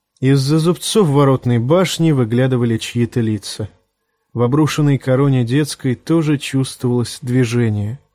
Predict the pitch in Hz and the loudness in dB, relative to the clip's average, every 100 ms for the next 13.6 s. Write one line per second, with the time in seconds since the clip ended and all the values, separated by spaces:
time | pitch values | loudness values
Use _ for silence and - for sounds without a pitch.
0 | _ - - - 147 156 151 - 214 196 | _ -20 -14 -6 0 0 0 -2 0 0
1 | 160 143 131 123 127 160 156 139 120 117 | 0 0 0 0 2 2 2 0 0 -2
2 | - 117 143 - 135 - - _ - - | -2 -2 -2 -2 -4 -4 -14 _ -16 -4
3 | 135 131 127 - 135 123 147 143 131 117 | 2 2 2 0 0 2 2 2 0 0
4 | 117 147 156 147 139 135 _ _ _ - | 2 2 0 -2 -4 -4 _ _ _ -6
5 | 123 120 - 127 127 143 135 120 131 120 | -4 -4 -2 0 2 4 2 2 0 -2
6 | - 127 120 - - _ 131 135 117 107 | -4 -2 -2 -6 -16 _ -2 0 0 -2
7 | 107 104 - _ _ _ _ _ _ _ | -4 -4 -10 _ _ _ _ _ _ _
8 | _ - 131 165 185 - - 160 147 156 | _ -2 2 4 2 0 -2 -2 0 0
9 | 160 - 127 139 139 151 135 - 123 113 | 0 -2 -2 0 0 0 0 -2 -2 -2
10 | 110 113 123 143 131 120 - 120 113 - | 0 0 2 2 0 -2 -2 -2 -4 -4
11 | 123 123 - - 117 104 - - _ _ | 0 0 -2 -4 -4 -4 -10 -20 _ _
12 | _ _ 131 139 185 - 156 147 131 131 | _ _ -2 2 2 0 0 2 2 0
13 | - 170 175 160 151 131 | 0 0 2 2 2 -2